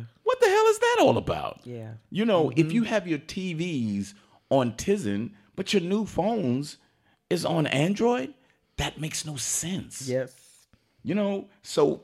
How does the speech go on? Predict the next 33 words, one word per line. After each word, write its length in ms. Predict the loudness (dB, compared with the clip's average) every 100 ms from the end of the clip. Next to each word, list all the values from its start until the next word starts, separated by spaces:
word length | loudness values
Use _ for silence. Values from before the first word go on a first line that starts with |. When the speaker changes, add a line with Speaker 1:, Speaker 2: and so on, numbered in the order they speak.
| -4
Speaker 1:
I, 380 | -4 -4 -10 -8
I 80 | -6
see 280 | -4 -4 0
what 180 | 0
they 120 | 0 -4
trying 480 | -2 -2 -2 -2
to 60 | -4
do, 320 | -2 -2 -2
but 160 | -2 -6
and, 160 | -6 -6
and 100 | -2
then 100 | -2
they 100 | -2
working 540 | -2 0 0 -2 -4
in 100 | -2
these 200 | -2 -4
silos, 760 | -4 0 2 4 6 6 2 -4 -16 -10
and 160 | -2 2
that's 200 | 2 2
the 100 | -2
problem 360 | 2 2 2 2
with 120 | 2
a 40 |
lot 200 | 2 0
of 80 | -2
company. 280 | -4 -6 -4
When 200 | -4 -2
they 160 | -2 -2
work 300 | -2 -2 -2
in 100 | -2
their 160 | 0
own 180 | 0 0
silos, 800 | -2 -2 0 2 2 2 0 -6